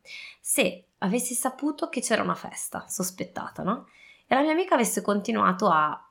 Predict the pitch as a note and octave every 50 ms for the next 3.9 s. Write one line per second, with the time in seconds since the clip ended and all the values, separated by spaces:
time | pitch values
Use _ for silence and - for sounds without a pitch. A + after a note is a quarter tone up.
0 | _ _ _ _ - F3+ E3+ F3+ F3 E3+ - E3+ - - - F#3 F3+ - F3+ F3
1 | F#3 F3+ - E3 E3 D#3 - F#3 F#3 F#3 F3+ F3 E3+ - - F#3+ G#3 - - -
2 | _ _ _ _ - - - A3+ G3+ G#3+ A3 G3 F3 F3+ F#3 F3+ D#3+ D#3+ E3 E3
3 | D#3+ - F3 E3 D#3 D3 D3+ D#3 - - - F3+ F#3 F#3 - - -